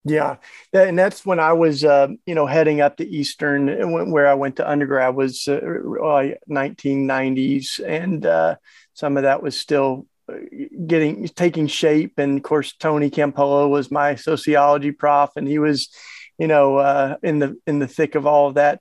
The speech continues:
uh, the culture wars that were happening then and everything. Right. So then, uh, I bet, uh, so many of the people that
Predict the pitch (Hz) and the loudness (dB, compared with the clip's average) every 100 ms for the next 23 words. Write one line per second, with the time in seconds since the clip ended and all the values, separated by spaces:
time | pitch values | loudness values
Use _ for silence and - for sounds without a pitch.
0 | - 165 170 - 151 139 156 139 147 151 | -4 -2 -2 -2 -2 -2 -4 -2 0 0
1 | 135 156 160 135 151 - 156 165 190 185 | 0 -2 -2 -2 -2 -4 -6 -4 -4 -4
2 | 190 180 175 - 190 208 202 - 240 - | -4 -2 -2 -2 -2 -2 -2 -4 -4 -6
3 | - - - 190 240 240 220 - 208 - | -20 -16 -2 4 6 6 2 -2 -2 0
4 | 208 277 294 285 - 277 277 277 294 254 | 4 4 4 -2 0 2 6 6 6 4
5 | 233 226 240 233 202 196 202 | 2 -2 0 2 4 2 0